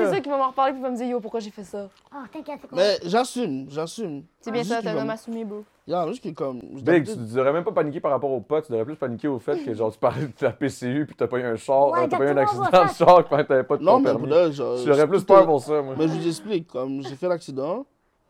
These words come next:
Speaker 3: puis comme j'étais pas en tort.
Speaker 4: Non, non, repars pas, repars pas.
Speaker 2: Ah.
Speaker 4: Non, mais c'est, t'étais pas dans le tort, Big.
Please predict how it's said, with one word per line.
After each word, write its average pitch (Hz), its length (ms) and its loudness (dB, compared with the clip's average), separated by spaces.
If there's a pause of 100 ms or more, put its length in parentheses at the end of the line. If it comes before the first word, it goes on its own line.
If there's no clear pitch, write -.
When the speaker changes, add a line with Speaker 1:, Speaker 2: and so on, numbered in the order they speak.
(260)
Speaker 3:
puis 339 160 -6
comme 147 180 -6
j'étais 143 200 -6
pas 151 100 -4
en 156 100 -4
tort. 139 400 -4
Speaker 4:
Non, 165 100 -10
non, 190 140 -4
repars 131 320 -2
pas, 135 120 -4
repars 120 320 -8
pas. 135 120 -14 (160)
Speaker 2:
Ah. - 120 -8
Speaker 4:
Non, 202 60 6
mais 151 120 4
c'est, 127 120 -6
t'étais 151 220 -2
pas 196 120 6
dans 170 120 2
le 127 60 -2
tort, 160 240 0
Big. 131 180 -10